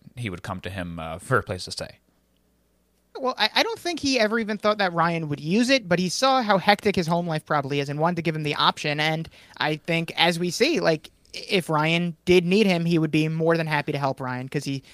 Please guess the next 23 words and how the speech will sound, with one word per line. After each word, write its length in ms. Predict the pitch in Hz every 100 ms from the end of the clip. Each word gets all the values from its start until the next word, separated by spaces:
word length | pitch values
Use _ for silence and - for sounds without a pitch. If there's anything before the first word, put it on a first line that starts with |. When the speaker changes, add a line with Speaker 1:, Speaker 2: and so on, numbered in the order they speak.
| -
Speaker 2:
sees 260 | - 233 240
himself 460 | 220 196 190 175 185
in 100 | 170
Ryan. 440 | 160 160 160 160
He 260 | 156 143 - - - 170
knows 260 | 190 208
that 140 | 190 170
Ryan 220 | 170 165
is 100 | -
capable 580 | 180 170 156 160 151 151
of 220 | 147 139
so 180 | 190 175
much 200 | 160 160
more, 220 | 147 147
and 140 | 143
he 320 | 147 139 139 -
just 200 | - 160
desperately 360 | 180 151 170 160
wants 200 | 160 156
to 60 | 151
help 200 | 175 -
this 140 | 147
kid. 220 | - 123